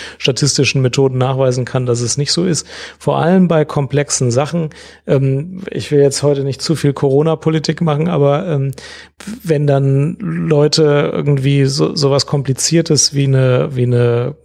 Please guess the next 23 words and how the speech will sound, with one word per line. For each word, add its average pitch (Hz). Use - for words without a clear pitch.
äh, -
Corona-Pandemie 165
erklären 151
wollen, 156
am 131
liebsten 170
haben 147
sie 143
einfache 160
Erklärungen, 151
wo 139
eine 160
Ursache 175
zusammen, 170
äh, -
also 139
eine 180
Ursache 165
eine 147
komplexe, 131
äh, -
Wirkung 160
hervorruft. 196